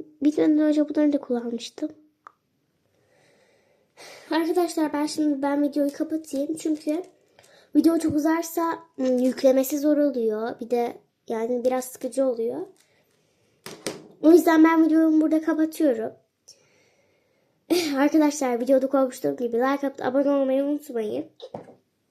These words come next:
Sizi çok seviyorum. Kendinize iyi bakın. Hoşça kalın. Öbürkü videoda görüşürüz. Öbürkü videoda sizce ne yapayım?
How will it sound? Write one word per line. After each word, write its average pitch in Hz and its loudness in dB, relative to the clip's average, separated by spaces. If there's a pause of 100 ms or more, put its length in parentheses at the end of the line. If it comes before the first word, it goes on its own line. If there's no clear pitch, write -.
(880)
Sizi 285 0
çok 320 4
seviyorum. 240 0 (520)
Kendinize 285 -2
iyi 311 -2
bakın. - -8 (600)
Hoşça 339 2
kalın. 359 4
Öbürkü 277 4
videoda 285 2
görüşürüz. 277 0
Öbürkü 254 0
videoda 277 0
sizce 277 -4
ne 311 4
yapayım? 285 -4